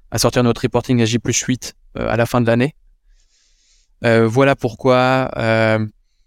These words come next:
euh, côté, euh, paiement, euh, ou côté, euh, côté risque, euh, j'ai en-, j'ai envie qu'on s'améliore. » Euh, mais, mais le comment, c'est plus, euh, «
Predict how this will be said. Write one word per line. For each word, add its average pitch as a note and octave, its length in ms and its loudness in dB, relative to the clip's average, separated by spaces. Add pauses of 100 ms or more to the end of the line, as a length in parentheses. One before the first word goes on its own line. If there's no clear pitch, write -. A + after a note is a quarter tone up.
(340)
euh, A2+ 600 0
côté, A#2+ 320 0
euh, A2+ 120 2
paiement, B2 580 2
euh, G#2+ 240 0
ou A2 180 -2
côté, A2+ 380 -2
euh, A2 400 0 (500)
côté A#2 240 0
risque, B2 380 2
euh, A2 180 0
j'ai A2+ 140 2
en-, A2+ 180 0
j'ai A#2+ 120 0
envie A#2 180 0
qu'on A#2 140 -2
s'améliore. » A#2+ 440 0 (600)
Euh, A2 180 2 (360)
mais, B2 260 0
mais B2 160 2
le B2 140 4
comment, D3+ 520 0 (640)
c'est - 200 -4
plus, - 360 -2
euh, « A2+ 240 2